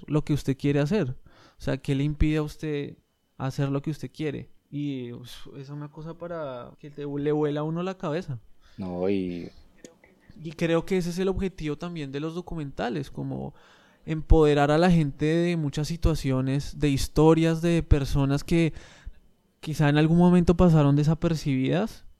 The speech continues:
Speaker 1: como, no sé, los mismos ámbitos de los artistas que la gente no conoce, como todas sus historias de cómo llegaron a ser lo que son hoy,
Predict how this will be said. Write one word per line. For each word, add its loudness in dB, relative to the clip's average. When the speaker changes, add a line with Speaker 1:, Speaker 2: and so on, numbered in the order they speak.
Speaker 1:
como, 0
no -6
sé, 0
los 0
mismos 2
ámbitos 2
de -2
los -2
artistas 0
que 0
la 2
gente 0
no 2
conoce, 4
como -2
todas 6
sus 2
historias 2
de 0
cómo 0
llegaron 2
a 2
ser 2
lo 0
que 0
son -2
hoy, 0